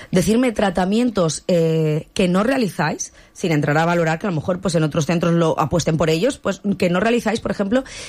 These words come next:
y, eh, ¿qué es lo que sí realizáis? Por ej-, eh, por ejemplo, un tratamiento, imaginaros, viene una, una persona, una cliente,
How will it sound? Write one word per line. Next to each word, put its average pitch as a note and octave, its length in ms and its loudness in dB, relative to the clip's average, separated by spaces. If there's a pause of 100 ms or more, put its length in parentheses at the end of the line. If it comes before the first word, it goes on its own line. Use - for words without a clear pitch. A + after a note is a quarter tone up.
(160)
y, B3+ 240 4 (100)
eh, F#3+ 500 2 (220)
¿qué B3 80 2
es A3+ 80 0
lo C#4 80 0
que A#3+ 80 0
sí B3+ 240 2
realizáis? F#3 640 0
Por D#3 140 -4
ej-, D3+ 180 -8
eh, F3 480 2 (100)
por G3 80 0
ejemplo, G#3+ 340 0
un G#3+ 140 0
tratamiento, G#3+ 640 -2 (320)
imaginaros, G3+ 500 2
viene F#3 160 -2
una, A3+ 720 0
una G3+ 260 0
persona, A#3+ 480 0
una F3 400 0
cliente, F#3+ 500 0